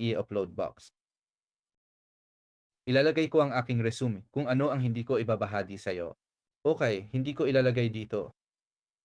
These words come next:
Well, my resume is on LinkedIn. Not that it's encrypted or what, but anyway,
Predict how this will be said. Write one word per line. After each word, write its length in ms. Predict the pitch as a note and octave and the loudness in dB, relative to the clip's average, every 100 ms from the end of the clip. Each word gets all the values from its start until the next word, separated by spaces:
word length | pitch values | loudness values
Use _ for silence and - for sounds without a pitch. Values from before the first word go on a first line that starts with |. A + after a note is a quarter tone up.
| _ _ _ _ _ _ _ _ _ _ | _ _ _ _ _ _ _ _ _ _
Well, 400 | - B2 B2+ F3 - | 0 4 4 0 -6
my 320 | C#3+ D#3+ A3 | -4 0 2
resume 400 | F#3+ F3+ F#3 E3+ | 2 2 2 0
is 160 | C3+ B2 | -2 -2
on 240 | A#2+ A#2+ | 0 2
LinkedIn. 560 | B2+ B2+ A2 G2 G2 - - | 2 0 -2 -6 -8 -16 -6
Not 320 | C#3+ E3+ C#3+ | -4 -2 0
that 160 | C#3 | 0
it's 160 | C3 B2+ | -2 -6
encrypted 560 | B2 A#2+ D3 D3 C#3+ A#2 | -4 -2 -2 -2 -2 0
or 160 | G#2+ G#2 | -2 0
what, 320 | A2 C#3 - | 0 0 -2
but 240 | - A#2+ - | -4 -4 -2
anyway, 560 | B2 D3 D#3 G#2+ G2+ | -2 -2 0 0 -2